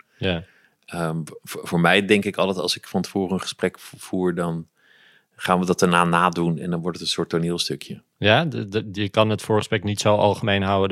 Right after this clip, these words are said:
Speaker 1: dat je iets hebt van, nou, en dan tijdens het gesprek gaan we dieper in op die onderwerpen?
Speaker 2: Dat zou kunnen. Jij zou, je zou een voor-, als ik een voorgesprek zelf zou doen, zou het, eh, twee, drie minuten duren, denk ik.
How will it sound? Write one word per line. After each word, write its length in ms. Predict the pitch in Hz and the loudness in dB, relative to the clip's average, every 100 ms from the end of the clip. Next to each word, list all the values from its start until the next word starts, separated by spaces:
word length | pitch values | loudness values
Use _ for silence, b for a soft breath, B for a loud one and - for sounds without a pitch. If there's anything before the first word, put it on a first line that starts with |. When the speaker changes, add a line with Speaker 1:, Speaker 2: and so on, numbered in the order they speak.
| 92 | -4
Speaker 1:
dat 100 | - | -6
je 60 | |
iets 100 | 104 | -6
hebt 200 | - 98 | -4 -4
van, 140 | - 98 | -2 -2
nou, 380 | 92 92 92 104 | 0 0 -2 -4
en 80 | |
dan 140 | 92 92 | -4 0
tijdens 300 | 101 92 - | 2 2 -2
het 100 | 120 | -8
gesprek 340 | - 98 - | -6 -6 -4
gaan 120 | 104 | -6
we 80 | 98 | -6
dieper 320 | 90 92 95 | -6 -4 -2
in 380 | 110 98 95 - - | -2 -4 -6 -10 -10
op 140 | 92 | -6
die 160 | 107 120 | -4 -4
onderwerpen? 520 | 123 143 160 190 233 | -4 -4 -4 -6 -8
Speaker 2:
Dat 220 | - 101 | 0 0
zou 180 | - 82 | 2 0
kunnen. 220 | - 76 | 0 4
Jij 100 | 98 | 4
zou, 240 | 92 107 80 | 6 4 2
je 60 | |
zou 200 | 87 92 | 4 6
een 60 | 98 | 4
voor-, 160 | - 78 | 2 0
als 160 | 98 | 0
ik 100 | - | 0
een 60 | 107 | 4
voorgesprek 440 | 110 101 - 95 | 6 6 4 2
zelf 200 | 107 104 | 4 4
zou 140 | - 104 | 4 0
doen, 160 | 107 | 0
zou 200 | 101 95 | 2 2
het, 160 | 95 - | 2 -2
eh, 60 | 80 | -4
twee, 280 | - 92 | 0 0
drie 200 | 90 92 | 2 -2
minuten 360 | 85 82 82 80 | -2 -2 -4 -6
duren, 300 | 82 85 80 | -8 -8 -8
denk 220 | 78 76 | -10 -10
ik. 140 | 78 | -14